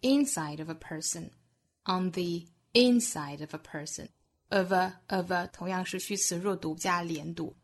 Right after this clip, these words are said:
后面的person美音读成person。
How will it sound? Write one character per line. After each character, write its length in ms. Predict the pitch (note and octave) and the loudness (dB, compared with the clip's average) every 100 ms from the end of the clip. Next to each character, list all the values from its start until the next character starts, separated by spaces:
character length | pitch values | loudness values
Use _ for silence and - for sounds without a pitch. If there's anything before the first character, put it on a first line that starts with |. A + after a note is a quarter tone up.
| _ | _
后 140 | - | 2
面 160 | C#4+ B3+ | 6 6
的 100 | A#3 | 4
person 640 | - - C4 B3 - E3 | 2 2 4 4 2 0
美 100 | D#3+ | -2
音 180 | E3+ F#3+ | -2 -2
读 120 | F#3 | -4
成 280 | - E3 E3+ | -4 -6 -6
person。 760 | - - G#3 G#3 - E3+ D#3 | -6 2 4 4 0 -2 -6